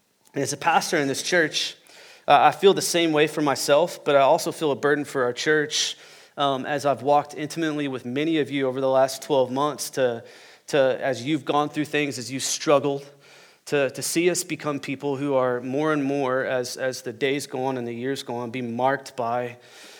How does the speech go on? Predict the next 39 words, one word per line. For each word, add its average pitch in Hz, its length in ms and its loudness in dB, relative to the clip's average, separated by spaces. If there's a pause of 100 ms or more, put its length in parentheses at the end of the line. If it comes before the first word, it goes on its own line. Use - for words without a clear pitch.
(200)
uh, 117 380 0
the 120 120 -8
Word 127 240 -2
of 135 140 -6
God, 123 360 -6 (320)
formed 135 380 -6
by 123 160 2
the 120 80 -4
Word 113 220 -4
of 113 80 -14
God, 117 260 -4
and 117 120 -10
people 127 260 -14
who 123 180 -4
are 120 260 -2 (320)
actively 131 420 -6
doing 127 300 -6
what 123 120 -10
the 123 100 -8
Word 120 320 -2 (360)
has 127 180 -2
to - 80 -14
say. 123 420 0 (840)
You 147 80 2
know, 160 80 4
in 170 100 4
the, 147 140 2
in 151 80 -2
the 147 80 0
chapters 175 420 6
preceding 165 500 0
our 135 80 4
text 147 360 0
today, 135 220 0
Jesus 151 420 -4
has 135 400 4 (280)
just - 320 0
finished 156 300 -2
covering 143 500 2